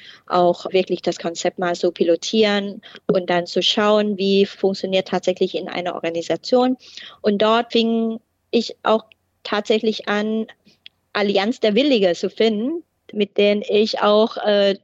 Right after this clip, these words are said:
das Prototyp für mein Konzept ausprobieren möchte. Und ich hatte den Bereich Einkauf, Anlagemanagement, äh, bewegliche Infrastruktur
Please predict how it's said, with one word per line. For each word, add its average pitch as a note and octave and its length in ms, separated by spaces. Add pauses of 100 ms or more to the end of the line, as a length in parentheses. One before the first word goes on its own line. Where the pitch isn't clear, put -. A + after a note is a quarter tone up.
das G3+ 320
Prototyp A#3 640
für B3+ 80
mein A3 240
Konzept A3+ 500
ausprobieren A3+ 800
möchte. G3+ 440 (680)
Und A3 140
ich G#3+ 160
hatte B3+ 240
den A3 220
Bereich F#3+ 560
Einkauf, A3+ 680
Anlagemanagement, A3+ 1300
äh, G3 360
bewegliche G#3+ 500
Infrastruktur G#3+ 840